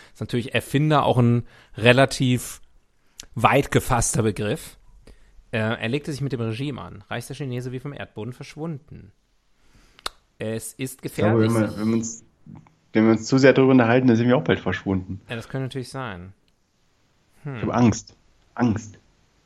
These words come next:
Speaker 1: Wir können ja hier aufhören zu lesen und über Erfindungen sprechen.
Speaker 2: Erfindungen? So ganz generell. Ich meine, wir haben ja schon mal über das Rad gesprochen, oder? War das nicht so?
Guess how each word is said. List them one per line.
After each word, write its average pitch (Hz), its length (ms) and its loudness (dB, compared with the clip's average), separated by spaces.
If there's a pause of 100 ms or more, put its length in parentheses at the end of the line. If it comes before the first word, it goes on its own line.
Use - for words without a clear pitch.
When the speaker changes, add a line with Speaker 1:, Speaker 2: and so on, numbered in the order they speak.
(680)
Speaker 1:
Wir 120 100 -10
können 160 180 0
ja 175 80 0
hier 165 200 0
aufhören 117 600 -4
zu - 120 -14
lesen 110 720 -8
und 120 160 -8
über 131 180 -4
Erfindungen 117 720 -8
sprechen. - 520 -18 (2250)
Speaker 2:
Erfindungen? 92 840 -4 (540)
So 101 80 2
ganz 135 300 6
generell. 80 340 2
Ich 85 60 -2
meine, 107 180 6
wir 104 60 6
haben 123 100 6
ja 135 60 6
schon 131 120 0
mal 117 60 4
über 104 100 0
das 101 180 0
Rad - 260 0
gesprochen, 95 480 -10
oder? 95 240 -6 (840)
War - 120 -4
das 135 160 -6
nicht 160 140 -2
so? 214 280 -2